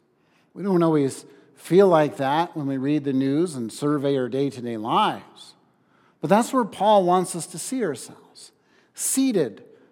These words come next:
with Christ Jesus. And so it's not just that the Holy Spirit communicates grace. It's not just that the Holy Spirit communicates the love of God. He certainly does. I, I, I don't want to minimize that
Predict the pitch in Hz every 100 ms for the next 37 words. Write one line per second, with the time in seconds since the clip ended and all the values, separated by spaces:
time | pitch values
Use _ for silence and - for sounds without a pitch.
0 | - 170 - 156 160 151 - 165 180 139
1 | 113 - - - _ _ _ _ _ -
2 | 202 208 220 170 175 233 302 269 240 240
3 | - 226 220 180 208 202 185 - 175 175
4 | 160 - 170 190 196 160 165 147 - 120
5 | 135 170 131 190 - - - _ _ _
6 | _ _ 170 170 208 277 240 240 226 226
7 | 202 175 190 190 - 170 180 180 190 165
8 | 165 175 180 202 160 127 135 151 202 147
9 | 143 180 254 285 240 196 190 294 - -
10 | - - _ _ _ _ 160 156 175 170
11 | 170 165 156 170 180 175 151 147 190 247
12 | 196 156 131 127 135 135 - -